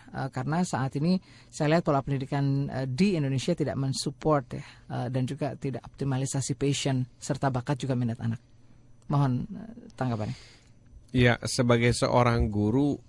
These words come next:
Speaker 2: memang kita berada di posisi yang sulit. Kita terjepit antara kebijakan pemerintah, kemudian turun ke dikna-, apa, kepala sekolah,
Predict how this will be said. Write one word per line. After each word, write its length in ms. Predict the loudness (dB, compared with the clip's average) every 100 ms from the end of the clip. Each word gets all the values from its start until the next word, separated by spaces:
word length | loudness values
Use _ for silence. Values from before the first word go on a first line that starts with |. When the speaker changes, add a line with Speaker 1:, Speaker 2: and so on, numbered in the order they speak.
| -18
Speaker 2:
memang 340 | -8 -2 -2 0
kita 240 | 0 0
berada 320 | 2 2 2
di 80 | 0
posisi 480 | 0 -2 -4 -6 -4
yang 120 | -4
sulit. 360 | 0 2 2 0
Kita 320 | -6 -2 -2
terjepit 560 | 0 -2 -2 -2 -2 0
antara 380 | -2 0 0
kebijakan 580 | 0 -2 -2 -4 -4 -6
pemerintah, 720 | -2 -2 -2 -2 -2 2 2 2 -4 -10
kemudian 420 | -8 -6 -2 -2 -2
turun 360 | -2 -2 -2
ke 440 | -4 -4 -2 -4 -8 -18 -20 -20 -20 -18
dikna-, 400 | -12 -12 -8 -4
apa, 480 | 0 2 4 4 2
kepala 440 | -2 -4 -2 -2
sekolah, 440 | -2 -2 2 4